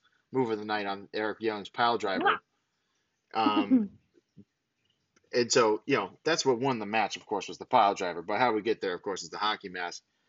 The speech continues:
Speaker 1: You know, I don't like it. I don't like the hockey mask. I didn't think it, the match needed it. It
Speaker 2: No,
Speaker 1: then, you
Speaker 2: not
Speaker 1: know,
Speaker 2: at
Speaker 1: it,
Speaker 2: all.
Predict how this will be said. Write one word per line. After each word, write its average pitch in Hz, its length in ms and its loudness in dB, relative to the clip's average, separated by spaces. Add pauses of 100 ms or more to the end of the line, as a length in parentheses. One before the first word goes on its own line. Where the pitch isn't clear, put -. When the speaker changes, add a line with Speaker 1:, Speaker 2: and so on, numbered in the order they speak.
(440)
Speaker 1:
You 131 120 0
know, 123 180 4 (640)
I 123 120 6
don't 107 180 0
like 92 220 -6
it. 101 160 -4 (460)
I 135 100 0
don't 135 120 -2
like 123 160 0
the 123 80 0
hockey 120 240 -4
mask. 123 380 -4 (100)
I 120 100 -2
didn't 117 260 -6
think 113 200 -6
it, 98 100 -4
the 101 80 -4
match 107 300 0
needed 110 300 -2
it. 123 200 4 (760)
It 233 220 2
Speaker 2:
No, 226 120 -2
Speaker 1:
then, 117 360 2
you 117 80 -4
Speaker 2:
not 104 100 2
Speaker 1:
know, 101 140 -2
Speaker 2:
at 208 60 -4 (180)
Speaker 1:
it, - 140 6
Speaker 2:
all. 220 180 0